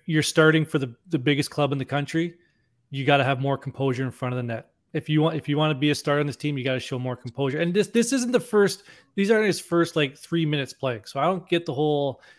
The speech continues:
you know, he needs time to integrate. He started, he had enough time in that game to find his composure. Now, would I bench him? No.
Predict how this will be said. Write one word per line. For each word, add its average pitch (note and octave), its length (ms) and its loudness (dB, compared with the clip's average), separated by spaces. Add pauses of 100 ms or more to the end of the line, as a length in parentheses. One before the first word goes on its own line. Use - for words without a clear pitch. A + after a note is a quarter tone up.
(280)
you D3+ 100 0
know, D3 260 2
he C#3 160 0
needs D3 280 -2
time D3 360 -2
to - 60 -6
integrate. C#3 540 -4 (380)
He G3+ 220 -2
started, F3 500 2 (100)
he G3+ 200 -4
had G3 160 2
enough D#3+ 280 2
time D#3 220 -2
in C#3+ 60 -4
that C#3 200 -4
game C3+ 180 -4
to B2+ 60 -10
find C3+ 240 -6
his B2 100 -8
composure. B2+ 500 -8
Now, C3+ 260 0 (760)
would D3+ 120 2
I D3+ 80 6
bench D#3 300 2
him? F#3+ 100 0
No. A#2 220 -2